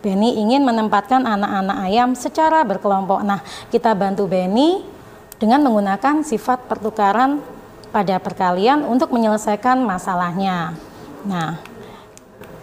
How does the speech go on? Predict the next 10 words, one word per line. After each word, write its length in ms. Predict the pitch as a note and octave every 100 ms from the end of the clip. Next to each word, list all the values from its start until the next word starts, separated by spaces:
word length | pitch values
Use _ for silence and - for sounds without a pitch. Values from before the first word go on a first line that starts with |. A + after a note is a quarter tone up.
| - - -
dengan 320 | B3 C4 C4+
cara 240 | D#4+ F#4
yang 160 | F#4 C#4+
pertama, 560 | A3+ G#3 F3+ E3+ G#3+
Benny 400 | A3+ F3+ F3 A3+
memasukkan 800 | C4 F#3+ F3+ - A#3+ B3 A3+ A#3
dua 400 | F#3+ F#3 A3 D4
ekor 240 | C#4+ C4+ C#4
anak 320 | A#3+ A3+ G#3+
ayam 400 | G3+ G#3+ A#3+